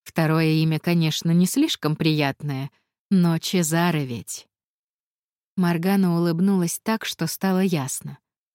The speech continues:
Все хорошо. Пожалуйста, приложи его ручку к кристаллу. Адриена вздохнула.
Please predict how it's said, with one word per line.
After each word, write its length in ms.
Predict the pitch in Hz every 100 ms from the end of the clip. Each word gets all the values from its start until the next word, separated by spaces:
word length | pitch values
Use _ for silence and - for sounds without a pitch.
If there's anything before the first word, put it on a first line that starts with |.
| _
Все 320 | - - 226
хорошо. 640 | 214 226 226 240 - 135 - _ _ _ _ _ _ _ -
Пожалуйста, 800 | 190 160 170 151 135 - 143 - _ _ _
приложи 440 | - 240 240 247 277
его 260 | 262 180
ручку 380 | 185 214 - 175
к 100 | -
кристаллу. 720 | - 208 - - 139 107 139 - _ _ _ _ _ _ _ -
Адриена 640 | 170 147 139 143 156 170
вздохнула. 720 | 151 156 170 - 165 139 139